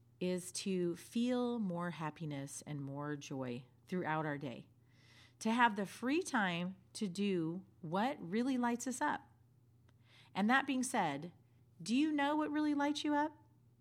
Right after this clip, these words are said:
For just a couple of seconds, I want you to just take a moment and think about what that is for a second.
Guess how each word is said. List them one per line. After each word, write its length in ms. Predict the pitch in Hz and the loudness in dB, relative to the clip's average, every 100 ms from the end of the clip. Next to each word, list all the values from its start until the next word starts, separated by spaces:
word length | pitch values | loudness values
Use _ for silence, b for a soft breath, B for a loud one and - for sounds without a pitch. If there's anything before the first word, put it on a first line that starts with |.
| - - - | -20 -20 -6
For 140 | - 214 | -2 0
just 300 | 269 277 - | 0 -4 -6
a 80 | 196 | -6
couple 280 | - 302 302 | -4 -2 0
of 80 | 285 | 0
seconds, 380 | 233 214 190 190 | -2 -2 -4 -4
I 60 | |
want 140 | 170 190 | -4 -4
you 60 | |
to 60 | 175 | -4
just 220 | 175 - | -6 -6
take 240 | - 262 | -6 -2
a 20 | 233 | 0
moment 460 | 190 170 165 160 - | 0 0 -2 -6 -6
and 180 | 175 170 | -6 -4
think 160 | 208 196 | -4 -2
about 360 | 175 143 - - | -2 -2 -4 -8
what 320 | 165 175 185 | -6 -6 -2
that 180 | 175 135 | -2 -2
is 180 | 135 131 | -4 -8
for 120 | - | -12
a 40 | |
second. 360 | - - - | -10 -12 -14